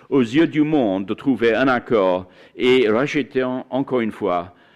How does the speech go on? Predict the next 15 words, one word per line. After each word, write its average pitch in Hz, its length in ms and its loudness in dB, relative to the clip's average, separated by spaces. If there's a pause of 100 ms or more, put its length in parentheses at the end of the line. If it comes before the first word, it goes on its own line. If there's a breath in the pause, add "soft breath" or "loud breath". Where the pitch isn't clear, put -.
le 113 360 4
soi-disant 107 640 -2
gouvernement 101 600 -2
de 92 100 -6
Varsovie. 90 680 -6 (760 loud breath)
Il 107 140 -8
suggère 117 580 0
sou-, 117 200 -6 (220)
euh, 95 460 0
cependant 110 680 -6 (160)
que 113 60 -8
des 120 140 0
représentants 123 720 -2
polonais 120 520 -2
soient 135 340 -6